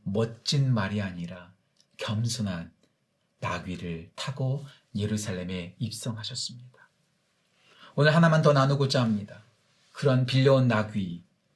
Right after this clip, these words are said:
그 나귀를 두 제자가 가지러 갈 때 누군가가 "왜 가져가냐?" 이렇게 말할 거라는 거죠. 그때 예수님께서 뭐라고 말씀하시죠?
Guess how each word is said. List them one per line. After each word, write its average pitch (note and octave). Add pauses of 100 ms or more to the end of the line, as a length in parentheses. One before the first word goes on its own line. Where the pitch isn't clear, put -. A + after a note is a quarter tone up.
(260)
그 -
나귀를 C3+
두 E3
제자가 D#3
가지러 D#3
갈 C3
때 G#2+
누군가가 D#3
"왜 F3+
가져가냐?" G3+ (840)
이렇게 B2+
말할 C3+
거라는 B2+
거죠. - (460)
그때 -
예수님께서 C3
뭐라고 B2+
말씀하시죠? C3